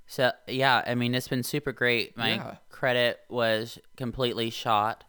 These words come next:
Speaker 2: Right.
Speaker 1: Um, when I got clean, uh, you know, a vast majority of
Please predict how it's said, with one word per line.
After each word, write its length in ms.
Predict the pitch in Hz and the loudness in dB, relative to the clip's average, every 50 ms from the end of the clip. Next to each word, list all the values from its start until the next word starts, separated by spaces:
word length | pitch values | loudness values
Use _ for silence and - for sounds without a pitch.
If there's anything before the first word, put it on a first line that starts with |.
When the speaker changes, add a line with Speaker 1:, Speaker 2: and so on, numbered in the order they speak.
| - - - | -20 -20 -12
Speaker 2:
Right. 240 | - 104 101 101 98 - | -10 -8 -8 -8 -4 0
Speaker 1:
Um, 580 | 120 117 113 107 107 104 101 101 104 101 107 - - - - - - - - - - - - - - - - - - - - | 2 2 2 2 0 0 -4 -6 -10 -14 -14 -18 -20 -20 -20 -20 -20 -20 -20 -20 -20 -20 -20 -20 -20 -20 -20 -20 -20 -18 -12
when 260 | 135 131 127 123 117 | -6 -2 -2 0 2
I 120 | 113 110 | 2 0
got 480 | 107 104 104 101 98 90 98 95 - - - - - - - - - - | 2 2 2 2 4 2 0 -2 -4 -10 -20 -20 -20 -20 -20 -20 -20 -20
clean, 680 | - - 143 131 127 120 113 110 107 107 107 110 113 - - - - - - _ - - - - - - | -6 -2 0 2 2 2 2 0 0 -2 -4 -6 -6 -12 -20 -20 -20 -20 -20 _ -20 -20 -20 -20 -12 -6
uh, 220 | 104 104 104 101 - - | -4 -2 -2 -2 -4 -4
you 120 | - 123 | -4 -2
know, 120 | 117 110 90 | -2 0 0
a 80 | - 113 | -2 -2
vast 480 | 98 110 107 107 110 113 - - - | 2 4 4 4 4 2 -2 -10 -8
majority 800 | - 113 104 101 - 110 104 101 101 101 101 101 101 104 104 87 82 - | -8 -8 -8 -4 -2 0 2 2 2 2 0 -2 -2 -4 -6 -10 -10 -6
of 460 | 107 110 107 104 104 101 98 95 92 | -2 0 0 2 0 0 -2 -4 -6